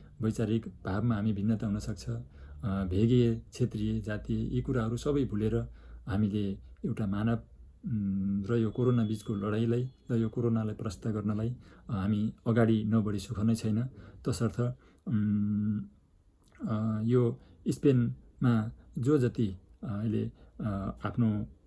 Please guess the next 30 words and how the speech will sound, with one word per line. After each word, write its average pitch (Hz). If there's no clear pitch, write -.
अ, 101
समयको 120
ख्याल 117
नगरिकन, 101
आफ्नो 117
समयको 110
परवाह 113
नगरिकन 107
अगाडि 107
बढिरहनु 107
भएको 98
छ, 117
उहाँहरूको 107
लागि, 104
अ, 101
म 107
हार्दिक 110
नमन 113
गर्न 107
चाहन्छु। 104
र 123
यो 117
अवसर, 120
अ, 104
जुराइदिनु 117
भएकोमा, 101
अ, 98
जिन्दगानी 117
डट 107
कम 101